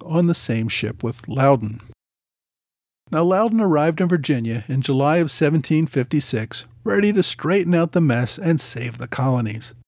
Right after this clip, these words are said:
About six thousand regular troops would also soon arrive to assist in a new major offensive against the French.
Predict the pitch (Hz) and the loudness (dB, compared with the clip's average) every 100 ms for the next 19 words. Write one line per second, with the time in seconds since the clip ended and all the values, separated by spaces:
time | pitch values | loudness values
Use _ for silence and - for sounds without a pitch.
0 | _ _ _ _ _ - 120 120 117 - | _ _ _ _ _ -8 0 0 0 2
1 | 190 - 180 160 170 170 151 160 180 175 | 2 2 0 0 2 2 2 2 0 0
2 | - 131 143 - 131 127 139 - 120 - | 0 0 0 -2 -2 0 0 0 -2 0
3 | 226 208 170 131 139 147 - - - 240 | 2 2 2 2 2 -2 -14 -10 -2 0
4 | - 202 190 - 190 185 147 160 143 131 | 0 0 -2 0 0 2 2 2 2 2
5 | 131 147 - - 113 120 113 107 107 - | 2 0 0 -6 -4 -4 -4 -4 -6 -6
6 | 104 139 143 98 - | -2 2 4 2 -6